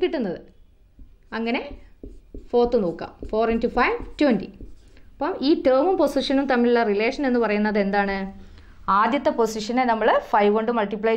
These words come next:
ചെയ്യണു, സെക്കൻഡ് പൊസിഷനെ ഫൈവ് കൊണ്ട്, എല്ലാ പൊസിഷനെയും നമ്മൾ എന്താ ചെയ്യണത്? ഫൈവിനെ കൊണ്ട് മൾട്ടിപ്ലൈ ചെയ്യാണ് ചെയ്യുന്നത്. So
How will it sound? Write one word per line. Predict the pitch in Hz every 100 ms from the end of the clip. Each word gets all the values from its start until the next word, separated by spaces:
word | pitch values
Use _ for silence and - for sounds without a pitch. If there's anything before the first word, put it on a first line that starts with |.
| 226
ചെയ്യണു, | 208 226 - - - _ -
സെക്കൻഡ് | 226 247 254
പൊസിഷനെ | 214 208 226 226
ഫൈവ് | 220 208
കൊണ്ട്, | 220 220 214
എല്ലാ | 240 392
പൊസിഷനെയും | 320 240 233 233 233
നമ്മൾ | 220 220
എന്താ | 214 226
ചെയ്യണത്? | 220 208 196 196 202 - - -
ഫൈവിനെ | 220 208 226 226
കൊണ്ട് | 208 247
മൾട്ടിപ്ലൈ | 220 190 202 214 214
ചെയ്യാണ് | 196 190 233 294
ചെയ്യുന്നത്. | 247 160 - - - -
So | -